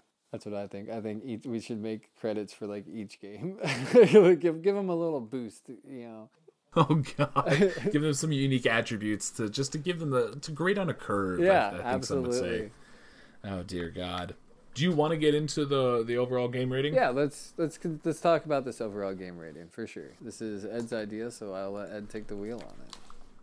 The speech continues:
Speaker 2: Oh, God. I just thought it would be cool if we had our own system for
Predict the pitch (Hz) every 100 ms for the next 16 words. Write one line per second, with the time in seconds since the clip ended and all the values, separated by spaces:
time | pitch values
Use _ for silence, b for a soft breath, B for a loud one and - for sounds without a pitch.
0 | - - 101 107 78 82 98 80 78 101
1 | 127 95 101 92 90 90 80 - 92 87
2 | - 98 95 92 87 87 95 92 82 -
3 | 98 - 87 85 - 87 80 78